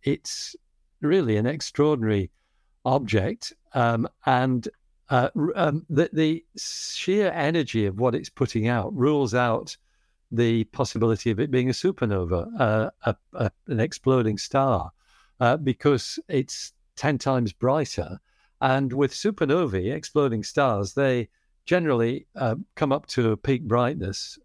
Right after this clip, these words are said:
Um, there are many different kinds of supernovae, so they all behave slightly differently, but they usually fade within a matter of days or weeks after that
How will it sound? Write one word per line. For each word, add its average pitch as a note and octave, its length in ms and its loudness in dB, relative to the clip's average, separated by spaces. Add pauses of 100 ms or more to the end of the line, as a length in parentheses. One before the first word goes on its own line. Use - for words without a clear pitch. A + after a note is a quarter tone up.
(140)
Um, G#2 360 0
there A2+ 100 0
are A2+ 60 2
many A2+ 200 2
different A#2 300 -4
kinds C#3+ 240 0
of A#2 80 -2
supernovae, A2 600 -2
so A#2+ 140 0
they A2+ 140 2
all A#2 80 4
behave G#2+ 320 0
slightly B2+ 340 0
differently, A#2+ 400 -2
but A#2+ 200 0
they C3 120 2
usually C3+ 460 0
fade A2 460 0 (420)
within A#2 280 2
a A2+ 40 0
matter A2+ 400 0
of F#2 160 -4
days A2 340 2
or G#2 160 2
weeks A#2 460 -2 (380)
after A2 280 0
that G2+ 220 0